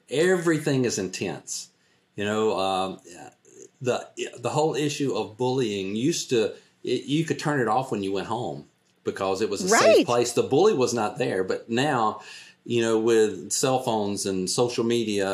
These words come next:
Speaker 1: and constant media barrage, you know, you can't get away from the issues. They follow you even into your own bedroom. And so the issues,
Speaker 2: Yeah.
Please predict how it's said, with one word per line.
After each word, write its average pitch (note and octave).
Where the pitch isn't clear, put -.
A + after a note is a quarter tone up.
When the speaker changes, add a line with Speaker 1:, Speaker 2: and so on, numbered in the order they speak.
Speaker 1:
and F#2
constant C#3+
media A2+
barrage, G2+
you G#2
know, G2
you G2+
can't A2
get G#2+
away G2
from F#2+
the F2
issues. G2+
They F#2
follow F#2+
you F#2
even A2
into G2
your G2
own F#2+
bedroom. F#2+
And F#2
so G2+
the -
issues, A#2
Speaker 2:
Yeah. -